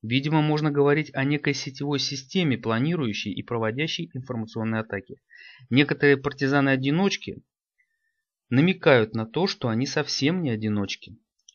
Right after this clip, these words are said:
а опираются на широкую сеть своих сторонников,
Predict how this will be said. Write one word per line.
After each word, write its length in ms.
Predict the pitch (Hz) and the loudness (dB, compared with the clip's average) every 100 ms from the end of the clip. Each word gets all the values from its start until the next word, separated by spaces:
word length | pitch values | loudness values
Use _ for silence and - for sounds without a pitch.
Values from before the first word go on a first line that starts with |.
| _ | _
а 100 | 110 | -2
опираются 580 | 107 120 151 165 165 135 | 0 2 4 4 2 0
на 380 | 135 131 120 - | 2 2 0 -4
широкую 800 | - 127 127 160 - 101 78 - _ _ _ | -2 0 2 0 -2 -6 -6 -14 _ _ _
сеть 340 | - - 160 - | -10 -4 -4 -4
своих 320 | 113 117 123 | -6 -6 -6
сторонников, 560 | - 107 101 90 - | -6 -4 -6 -8 -16